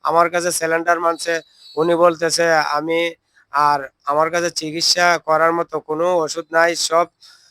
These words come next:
সব আইটেমের ওষুধ দেওয়া শেষ। আপনি এখন অ্যালোপ্যাথিক ওষুধ খাওয়াইতে পারেন,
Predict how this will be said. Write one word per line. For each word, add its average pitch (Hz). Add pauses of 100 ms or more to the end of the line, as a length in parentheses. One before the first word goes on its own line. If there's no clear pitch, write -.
(120)
সব 175 (140)
আইটেমের 180
ওষুধ 170
দেওয়া 160
শেষ। 170 (240)
আপনি 147
এখন 160
অ্যালোপ্যাথিক 156
ওষুধ 156
খাওয়াইতে 156
পারেন, 143